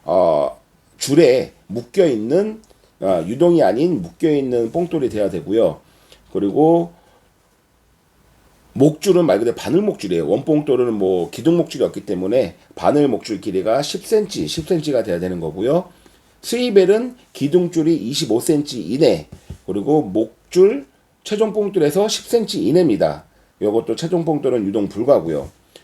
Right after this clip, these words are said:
편대도 기둥줄은 이십오 센치 이내, 그리고 바늘 목줄은 최종 뽕돌에서 십 센치 이내입니다.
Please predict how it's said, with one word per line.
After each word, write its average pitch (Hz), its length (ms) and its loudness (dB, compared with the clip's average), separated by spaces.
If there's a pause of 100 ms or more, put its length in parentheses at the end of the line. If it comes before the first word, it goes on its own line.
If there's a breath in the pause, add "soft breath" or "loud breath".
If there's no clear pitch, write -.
(120 soft breath)
편대도 208 680 2 (100)
기둥줄은 147 720 -2
이십오 104 380 -4
센치 117 420 -4
이내, 95 380 0 (400 soft breath)
그리고 101 640 2
바늘 143 280 2
목줄은 147 640 -2
최종 196 300 -4
뽕돌에서 151 600 -2
십 180 180 -10
센치 175 360 -4
이내입니다. 95 720 0